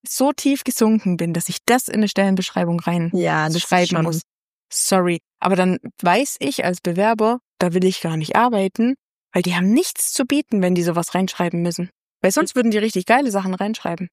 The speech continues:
Speaker 2: Ja, klar.
Speaker 1: Oder, oder kennst du das? So Team-Events oder so heben die dann hervor oder, oder Weiterbildungsmöglichkeiten, Schulungen. Ich denk mir nur so,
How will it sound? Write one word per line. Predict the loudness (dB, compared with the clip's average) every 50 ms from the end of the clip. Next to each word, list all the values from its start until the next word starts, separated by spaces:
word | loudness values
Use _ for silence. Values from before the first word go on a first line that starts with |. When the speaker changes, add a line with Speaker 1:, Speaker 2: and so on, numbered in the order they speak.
| _ _ _ _
Speaker 2:
Ja, | -4 0 0 0
klar. | 4 4 4 4 4 2
Speaker 1:
Oder, | 0 -4 -8 _ -12 -4
oder | -2 -2 -2
kennst | 0 0 -2 0 0
du | 0 -2
das? | -2 -4 -4 -8 _ _ _ _ _ _ _
So | -6 -4 -4 -4
Team-Events | -4 -2 2 4 4 6 4 4 2 0 0 2 2 2 2 0 -2 -2
oder | -2 0 0 0
so | 0 0 -2 -2 -2 -4 -8 -8 _
heben | -6 -2 0 0 2 2 2 0
die | 0 0
dann | 0 -2 -2 -2
hervor | -2 -4 -6 -4 -2 0 0 0 2 2
oder, | 2 2 2 0 -2 _ _ _ _ _ _ _ _ _ _ _ _ _ -2
oder | 0 0 0 -2
Weiterbildungsmöglichkeiten, | -2 -2 -2 -2 -2 0 -2 -2 0 -2 -2 0 0 -2 -2 0 -2 -2 -2 -2 -4 -8 -10 -10 -8 -8 -8 -4 -2 -2 -2
Schulungen. | -2 0 2 4 4 4 4 4 4 2 2 0
Ich | 0 -2 -2
denk | -2 -2 0 0
mir | -2 -2
nur | -2 -2
so, | -2 -2 -2 -2